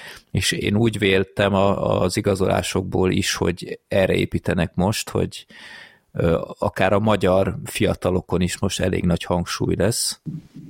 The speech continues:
Akár itt ilyen Kovács Alex, meg, ö,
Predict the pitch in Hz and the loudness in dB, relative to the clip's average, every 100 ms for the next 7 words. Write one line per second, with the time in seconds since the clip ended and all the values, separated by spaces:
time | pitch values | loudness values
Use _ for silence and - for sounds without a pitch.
0 | - - - 95 98 - 92 90 107 98 | -12 -4 -2 0 0 0 0 0 2 2
1 | 92 - 90 92 98 - - 92 92 95 | 0 0 0 0 0 -4 0 0 0 -2
2 | - - 85 87 | -2 0 2 0